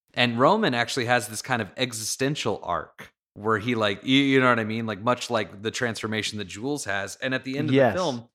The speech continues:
Speaker 1: Roman becomes the voice of reason even to Tej
Speaker 2: Yeah.
Speaker 1: when they're going to space, much like, you know, Jules in Pulp Fiction.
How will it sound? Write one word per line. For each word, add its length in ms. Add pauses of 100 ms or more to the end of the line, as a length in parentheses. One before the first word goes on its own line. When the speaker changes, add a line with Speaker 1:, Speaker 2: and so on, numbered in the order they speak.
(300)
Speaker 1:
Roman 500
becomes 380
the 100
voice 340
of 140
reason 600
even 300
to 120
Tej 680 (640)
Speaker 2:
Yeah. 200
Speaker 1:
when 120
they're 120
going 300
to 40
space, 460
much 240
like, 320 (220)
you 100
know, 280 (140)
Jules 440
in 100
Pulp 300
Fiction. 480